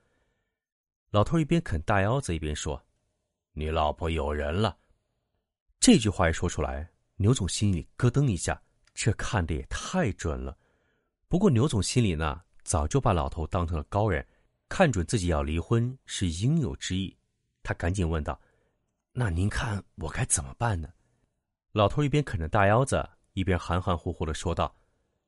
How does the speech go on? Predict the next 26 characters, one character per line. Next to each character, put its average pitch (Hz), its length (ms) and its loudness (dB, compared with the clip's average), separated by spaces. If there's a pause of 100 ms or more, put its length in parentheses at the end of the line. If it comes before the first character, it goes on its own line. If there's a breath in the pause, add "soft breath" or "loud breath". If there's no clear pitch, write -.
(220)
：“怎 73 200 -6
么 64 100 -10
办？ 90 400 -2 (360)
凉 78 400 -4
拌？ 131 240 -2 (520)
你 82 120 -6
还 85 300 2
想 78 200 0
跟 85 160 -6
他 78 160 -10
过 90 240 -2
啊？ - 140 -8 (460)
他 - 140 -10
都 82 120 -4
想 80 220 -4
弄 113 280 0
死 92 200 -2
你 78 180 -4
了。” 80 240 -2 (1040)
牛 90 240 2
总 87 160 -2
吓 - 180 0
得 80 100 -2
一 82 140 -2
激 113 280 0
灵， 104 160 -2